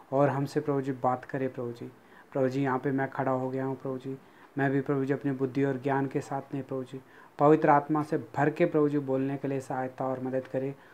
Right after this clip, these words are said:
और प्रभु जी वचन के द्वारा प्रभु जी अनेक लोगों की सबकी कमी घटियों को प्रभु जी आप पूरा करें प्रभु जी। इस विषय में प्रभु जी सहायता और मदद करें। यह समय को प्रभु जी आपके हाथों में सौंप देते हुए प्रार्थना विनती को प्रभु यीशु मसीह के नाम से मांगते हैं,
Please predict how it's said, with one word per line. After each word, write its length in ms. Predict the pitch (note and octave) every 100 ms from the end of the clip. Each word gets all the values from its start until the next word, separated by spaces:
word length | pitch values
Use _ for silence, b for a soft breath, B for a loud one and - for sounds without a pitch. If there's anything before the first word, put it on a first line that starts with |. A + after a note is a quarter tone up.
| B B -
और 180 | C3 D3
प्रभु 240 | D3 C#3+
जी 200 | C#3 D3 C#3 - B B -
वचन 360 | B2 - E3+ E3
के 140 | E3
द्वारा 280 | D3+ D3+ D3+
प्रभु 240 | D3 C#3+ C#3+
जी 160 | D3 - C#3
अनेक 320 | D3 E3 E3
लोगों 200 | D#3 D3+
की 140 | D3 D3+
सबकी 640 | - - D3+ D3 - D#3 C3 -
कमी 220 | C3+ C#3+
घटियों 340 | D#3 E3 E3+ E3
को 140 | D#3
प्रभु 240 | D3+ C3+
जी 140 | C3 C3+
आप 120 | B2+ -
पूरा 200 | D3 D3
करें 300 | D#3 D#3 D3+
प्रभु 180 | D3+ C#3+
जी। 180 | D#3 D#3+ B B B B D3+
इस 160 | D3
विषय 220 | D3+ - C#3+
में 80 | C3+
प्रभु 160 | C#3
जी 140 | B2+ C#3
सहायता 460 | - B2+ B2+ B2+ A#2+
और 100 | A#2+
मदद 280 | B2 B2 -
करें। 240 | - A#2+ - B B C#3
यह 120 | C3
समय 280 | B2+ C3+ C#3
को 120 | C#3+
प्रभु 200 | C#3 C3+
जी 100 | C#3
आपके 260 | C3+ - C#3
हाथों 240 | C#3 C#3+
में 100 | C#3
सौंप 240 | - D3+
देते 260 | C#3+ C#3+ A#2
हुए 140 | G#2+ A2 B B B
प्रार्थना 340 | C#3 C3+ C3+ D3+
विनती 300 | E3 D#3+ D#3+
को 140 | B2+
प्रभु 260 | A#2+ C3+ C#3
यीशु 260 | D3 - D3
मसीह 300 | C#3 D#3 D3+
के 120 | C#3+
नाम 220 | B2+ C3
से 140 | B2+ C#3+
मांगते 360 | B2 A2+ A#2
हैं, 200 | A2 A2